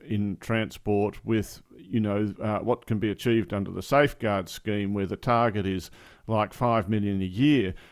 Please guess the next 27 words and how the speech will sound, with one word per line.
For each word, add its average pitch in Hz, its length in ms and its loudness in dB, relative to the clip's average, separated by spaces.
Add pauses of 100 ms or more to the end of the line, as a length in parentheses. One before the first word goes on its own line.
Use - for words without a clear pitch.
(260)
tonnes 101 420 2
reduction. 101 800 0
And 107 340 -4
in 107 160 0
my 107 200 2
opinion, 117 520 2 (100)
that's - 280 -4
gonna 104 160 -4
be 104 140 0
really 107 280 2
hard 98 300 0
work 131 240 4
getting 98 240 -2
that 92 160 -4
five 95 300 -2
million 95 320 -2
tonnes 110 380 -4
because, 107 360 0 (200)
because 110 380 -2
there's 104 140 -8
so 107 180 0
many 101 220 0
export 107 440 -2
intensive 107 600 -2
industries, 107 540 -2
all 104 180 4
with 101 240 -2